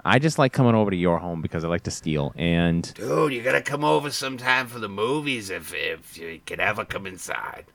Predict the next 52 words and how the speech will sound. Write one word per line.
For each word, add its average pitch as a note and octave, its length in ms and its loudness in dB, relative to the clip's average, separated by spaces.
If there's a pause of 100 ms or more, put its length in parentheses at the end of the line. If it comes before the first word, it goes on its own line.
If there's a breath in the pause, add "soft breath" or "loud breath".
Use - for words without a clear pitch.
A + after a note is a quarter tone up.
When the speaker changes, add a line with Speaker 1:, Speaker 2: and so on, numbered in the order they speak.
(220)
Speaker 1:
Oh, A2 160 6
we G#2 120 4
can't. B2+ 340 0
No, A2 180 6
no, G#2+ 140 4
no. G#2 280 6
Uh, E2 100 4
everything's F2+ 320 0
shut - 200 0
down F#2+ 180 4
at D2 80 2
nine D#2 220 0
thirty. D#2+ 240 2
You D#2 40 -8
gotta D2+ 100 0
be D#2 120 0
off D2+ 120 -2
the - 100 -4
roads. D2 400 -2 (320)
Martial D#2+ 300 -2
law. C#2+ 200 2 (600)
Speaker 2:
Oh, D3+ 320 6
we C#3 220 2
in D3 140 2
that D#3+ 320 6
now? F3+ 400 4 (840)
Speaker 1:
Uh, G#2 280 -2
yeah, G#2 220 2
I C3 60 2
think, D#3 260 0
actually, A2 300 4
I F#2 40 4
think, G#2+ 200 0 (880)
I B2 100 4
don't, B2+ 220 4 (260)
I A2 140 6
don't C3+ 160 6
know B2 180 10
if A2 140 2
we're G#2 80 8
allowed F#2+ 280 8
to - 40 -10
drive E2 320 4
after D3 200 2
nine D#3+ 200 0
thirty, E3 220 4
but, G2 300 0
uh, D#2+ 220 6 (180)
places - 340 2
can't G#2 200 2
be D#2+ 100 2
open. G2 300 6